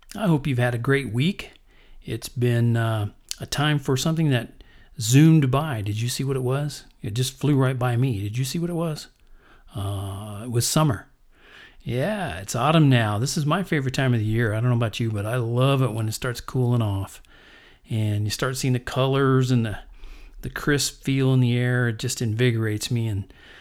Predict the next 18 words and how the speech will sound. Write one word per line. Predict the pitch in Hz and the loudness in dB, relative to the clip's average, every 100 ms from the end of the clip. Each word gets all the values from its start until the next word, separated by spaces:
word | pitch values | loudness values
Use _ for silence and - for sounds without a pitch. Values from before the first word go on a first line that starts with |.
| - 180 | -16 -8
I'm | 160 | -4
not | 139 | -4
a | |
fan | - - 123 120 | -4 -2 0 0
of | 98 | -2
hot | 110 107 107 | -4 -6 -6
weather, | 104 107 101 | -6 -4 -4
so | 98 - 113 110 104 - - | -6 -4 -4 -4 -6 -10 -12
I'm | 139 143 | -6 -6
just | - | -2
one | 127 131 | 2 2
of | 123 | 4
those | 123 120 | 2 0
kind | 123 110 | -4 -6
of | |
guys, | 113 104 101 | -6 -6 -6
I | 95 | -6
guess. | 87 104 - | -10 -12 -14